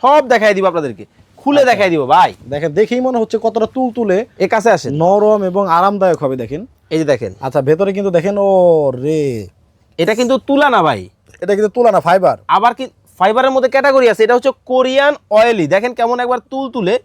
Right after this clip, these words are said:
Speaker 2: একটু পিচ্ছিল পিচ্ছিল টাইপের।
Speaker 1: পিচ্ছিল পিচ্ছিলের মতো, মানে এটা গরম হবে না।
Speaker 2: আচ্ছা।
Speaker 1: আবার শীতের সময় ব্যবহার করবেন, একটু গরম গরম ভাব, ভাব লাগবে। ঠান্ডার সময় ব্যব-, ব্যবহার করবেন, এই সরি, ঠান্ডার সময় গরম লাগবে,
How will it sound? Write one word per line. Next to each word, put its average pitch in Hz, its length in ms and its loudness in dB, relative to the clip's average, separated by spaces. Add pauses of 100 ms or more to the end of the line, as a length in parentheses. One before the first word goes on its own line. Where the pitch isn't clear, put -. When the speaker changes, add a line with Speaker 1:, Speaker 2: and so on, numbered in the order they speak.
Speaker 2:
একটু 165 140 -10
পিচ্ছিল 226 340 -4
পিচ্ছিল 196 200 -4
টাইপের। 165 220 0
Speaker 1:
পিচ্ছিল 240 240 -4
পিচ্ছিলের 208 340 0
মতো, 143 220 -2
মানে 226 340 0 (180)
এটা 214 180 0
গরম 208 460 0
হবে 196 200 0
না। 101 220 -12
Speaker 2:
আচ্ছা। 127 320 -12
Speaker 1:
আবার 220 200 -4
শীতের 254 320 -8
সময় 262 400 0
ব্যবহার 240 360 2
করবেন, 226 320 -2 (280)
একটু 220 220 -8
গরম 240 280 2
গরম 233 340 2
ভাব, 180 280 0
ভাব 175 180 -2
লাগবে। 120 340 -4 (280)
ঠান্ডার 233 280 -2
সময় 269 240 0
ব্যব-, 254 260 0
ব্যবহার 247 340 0
করবেন, 247 360 2
এই 220 160 2
সরি, 185 280 -4 (280)
ঠান্ডার 233 260 -2
সময় 262 220 0
গরম 262 240 2
লাগবে, 269 320 0